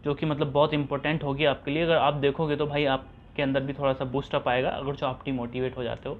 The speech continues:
तो मैं कंप्लीट उस वीडियो में बताऊँगा कि मेरे को किस तरह की प्रॉब्लम्स आई हैं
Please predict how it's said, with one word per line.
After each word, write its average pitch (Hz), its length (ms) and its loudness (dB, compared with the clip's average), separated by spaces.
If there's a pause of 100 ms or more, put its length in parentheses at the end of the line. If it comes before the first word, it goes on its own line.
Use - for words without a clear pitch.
(480)
तो 202 60 0
मैं 233 100 4
कंप्लीट 220 380 4
उस 196 140 4
वीडियो 165 180 6
में 170 140 4
बताऊँगा 156 380 2 (380)
कि 160 280 4
मेरे 156 240 2
को 170 80 0
किस - 220 -4
तरह 151 120 4
की 151 120 0
प्रॉब्लम्स 147 500 2
आई 135 160 4
हैं 135 400 -2